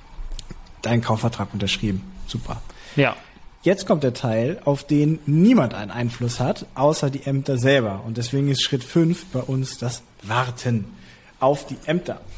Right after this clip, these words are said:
Speaker 1: Ähm, also, denn was folgt, was passiert jetzt im Hintergrund? Im Hintergrund, ähm, wird jetzt erstmal eine Auflassungsvormerkung eingetragen im Grundbuch.
Speaker 2: Wenn du das
Speaker 1: Martin,
Speaker 2: willst.
Speaker 1: in der Regel wird's gemacht.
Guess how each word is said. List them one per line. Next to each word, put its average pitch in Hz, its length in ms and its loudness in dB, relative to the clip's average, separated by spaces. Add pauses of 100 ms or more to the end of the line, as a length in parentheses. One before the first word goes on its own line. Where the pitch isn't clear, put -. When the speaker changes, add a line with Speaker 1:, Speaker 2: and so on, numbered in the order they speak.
(540)
Speaker 1:
Ähm, 147 440 4 (840)
also, 139 220 2 (200)
denn 185 320 4
was 220 180 4
folgt, 180 440 2
was 185 160 2
passiert 147 320 0
jetzt 143 140 -8
im 143 60 2
Hintergrund? 120 480 0
Im 147 100 -2
Hintergrund, 190 880 4 (120)
ähm, 156 400 2
wird 180 300 2
jetzt 190 200 -2
erstmal 165 440 2
eine 143 340 2 (220)
Auflassungsvormerkung 135 1800 2 (120)
eingetragen 113 840 -2
im 135 240 0
Grundbuch. 107 380 -2
Speaker 2:
Wenn 127 140 4
du 143 60 6
das 139 160 4
Speaker 1:
Martin, 120 60 2
Speaker 2:
willst. - 380 0 (1080)
Speaker 1:
in 170 140 6
der 156 120 6
Regel 139 200 4
wird's 127 180 2
gemacht. 92 320 -6